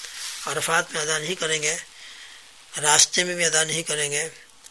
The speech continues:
بلکہ یہ مغرب کی نماز عش-، مزدلفہ پہنچ کر عشاء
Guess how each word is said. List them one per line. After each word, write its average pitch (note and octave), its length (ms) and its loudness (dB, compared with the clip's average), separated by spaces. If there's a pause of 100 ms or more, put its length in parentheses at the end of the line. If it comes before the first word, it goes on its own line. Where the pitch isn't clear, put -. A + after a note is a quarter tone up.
(160)
بلکہ E3+ 320 0
یہ D#3 160 0
مغرب D#3+ 420 -6
کی D#3+ 60 -6
نماز C#3+ 440 -2 (180)
عش-، - 280 10 (360)
مزدلفہ F3 600 2 (120)
پہنچ D#3 280 0
کر E3+ 240 0 (460)
عشاء F3 280 12